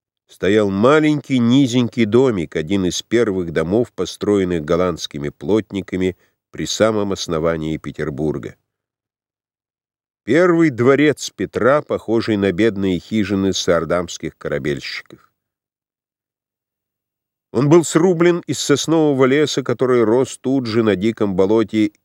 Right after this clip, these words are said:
Кейвусари, Берёзового острова,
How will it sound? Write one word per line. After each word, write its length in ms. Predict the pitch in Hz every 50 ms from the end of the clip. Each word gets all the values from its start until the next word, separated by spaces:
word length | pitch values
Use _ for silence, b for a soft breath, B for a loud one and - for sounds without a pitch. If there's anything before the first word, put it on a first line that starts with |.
| _
Кейвусари, 920 | _ - 120 113 107 90 85 85 - - - 87 90 87 82 76 69 65 - _ _ _ _ _ _ _ _ _ _ _ _ _ _ -
Берёзового 800 | 73 101 110 123 127 120 98 107 98 90 90 92 92 92 95 90
острова, 520 | - - - - 73 62 53 50 -